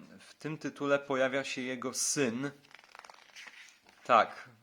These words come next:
zgadza się, Venom ma syna. E, o, to jest ten chłopiec. Proszę. Nazywa się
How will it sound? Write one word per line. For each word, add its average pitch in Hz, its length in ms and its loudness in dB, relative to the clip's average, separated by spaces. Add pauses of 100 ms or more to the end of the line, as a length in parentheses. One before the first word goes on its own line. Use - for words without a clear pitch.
zgadza 113 460 2
się, 107 320 -8
Venom 127 640 -2
ma 113 300 0
syna. 117 760 -2 (720)
E, 110 420 0 (800)
o, 113 180 -2
to 120 180 -8
jest 120 220 -8
ten 104 320 -12
chłopiec. 123 800 -6 (2000)
Proszę. 117 560 -2 (3250)
Nazywa 123 460 -2
się 123 380 0